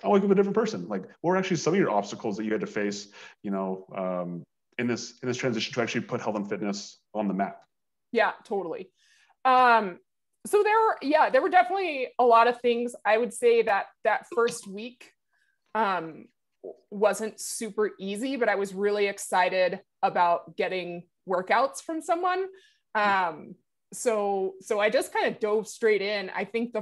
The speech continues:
Speaker 2: first day that we talked, I did one of them, and I was like, "Yeah, I'm doing it," you know, um, and just, just, like, excited to be a part of it, you know? Um, and, and, <clears throat> but that first week, right, there was,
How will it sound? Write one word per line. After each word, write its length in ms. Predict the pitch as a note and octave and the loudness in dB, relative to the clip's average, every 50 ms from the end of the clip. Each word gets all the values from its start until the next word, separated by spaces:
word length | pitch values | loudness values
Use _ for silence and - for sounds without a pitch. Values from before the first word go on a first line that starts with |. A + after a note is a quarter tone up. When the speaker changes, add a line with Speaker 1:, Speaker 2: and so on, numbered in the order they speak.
| G#3 | -6
Speaker 2:
first 220 | - G#3 G3+ G3+ - | -4 -6 -4 -4 -4
day 100 | G3+ G3+ | -4 -2
that 120 | F3+ F3 D#3+ | -2 -2 -4
we 100 | F#3 E3+ | -4 -6
talked, 360 | - - F#3 F3+ F#3 - - | -4 -2 -2 -2 -2 -2 -4
I 80 | E3 E3 | -4 -4
did 240 | D#3+ F3+ F3+ F3 | -4 -4 -4 -4
one 160 | D#3+ E3+ F3 G3 | -4 -4 -4 -4
of 100 | F3+ - | -2 -2
them, 240 | D#3 D#3+ D#3+ F#3 - _ _ _ _ _ _ _ | -2 -2 -4 -6 -10 _ _ _ _ _ _ _
and 80 | F#3 F#3+ | -4 -2
I 80 | F3+ E3+ | 0 0
was 160 | F3+ F3 D#3+ | -2 -2 -2
like, 240 | F#3 E3+ E3+ - - | -2 -2 -2 -2 0
"Yeah, 360 | G#3 C#4+ D#4 A3 F3 - - - - _ _ _ - | 2 2 4 4 2 -2 -4 -10 -16 _ _ _ -12
I'm 80 | - G3+ | -8 0
doing 320 | - A4 C5 C5+ G4 C4+ F#3+ | 4 6 8 8 8 6 4
it," 160 | - - - _ _ _ | 2 -6 -12 _ _ _
you 160 | - A3+ A3+ G3+ | -4 -2 -2 0
know, 220 | F#3+ F#3+ G#3 A3+ - - _ _ _ _ _ _ - | 0 -2 -2 -4 -6 -12 _ _ _ _ _ _ 0
um, 460 | A3+ A3 G#3 F#3+ F3 D#3 - F3 F#3+ - _ _ _ - | 2 4 4 4 2 0 -6 -10 -12 -14 _ _ _ -4
and 100 | G#3+ G3+ | -2 0
just, 180 | G3 G3+ G3+ - _ _ _ _ _ | 0 -2 -4 -6 _ _ _ _ _
just, 240 | - A3 G3+ - - | -2 -2 -2 0 0
like, 340 | - C#3 E3 E3 - - _ _ _ _ _ _ - | 0 0 0 -2 -6 -14 _ _ _ _ _ _ -2
excited 720 | - - - - - - A3+ A3+ - - C#4+ C4+ A#3 - | -2 -2 -2 -2 2 4 6 6 6 4 2 -2 -4 -4
to 120 | - A#3+ | -6 -8
be 540 | G3+ F3 - G#3+ G3+ G#3 G3+ G3+ G3+ G3+ G3+ G3+ G3+ G3+ - _ _ _ _ _ _ _ _ _ _ _ _ _ - - | -8 -8 -8 -10 -8 -8 -6 -4 0 2 2 2 2 -2 -10 _ _ _ _ _ _ _ _ _ _ _ _ _ 2 4
a 80 | G3 F3 | 4 4
part 500 | - - - G3+ F#3 F#3 F3+ - - - _ _ _ - | 2 -2 0 2 4 4 4 2 -2 -6 _ _ _ 0
of 180 | B3 A#3+ A#3+ | 0 0 2
it, 260 | C#4+ D4+ D#4 - - _ - | 2 0 0 -2 -6 _ -12
you 120 | C4+ C#4+ | -8 -6
know? 260 | C#4+ C#4+ C#4+ C#4+ C#4 - | -4 -4 -4 -4 -6 -4
Um, 280 | - A3 A3 G#3 G3 F3 - - | -2 0 0 0 -2 -4 -6 -4
and, 300 | - A#3+ A#3 A3 A3 G#3 - - _ _ _ - | -2 0 0 0 0 0 -2 -6 _ _ _ -4
and, 460 | A#3 A#3+ A#3 A#3 A3+ A3+ A3+ A#3+ B3 - - _ | -2 0 2 2 2 2 0 0 0 -2 -8 _
<clears throat> 360 | - - C4+ B3+ A#3+ A3+ G#3 G3 | -2 -2 -2 -2 -4 -4 0 2
but 160 | C#4+ C4 - | 2 4 6
that 200 | D#4+ C4+ B3 - | 4 2 2 2
first 240 | E4+ E4+ - - - | -2 -4 -4 -4 -6
week, 280 | A#3+ C#4+ C4 A3+ - - | -6 -4 -4 -4 -2 0
right, 180 | A3+ A3+ A3 - | 0 0 2 2
there 100 | A#3 A3 | 2 2
was, 220 | A3 A3 A3 - | 0 0 -2 -6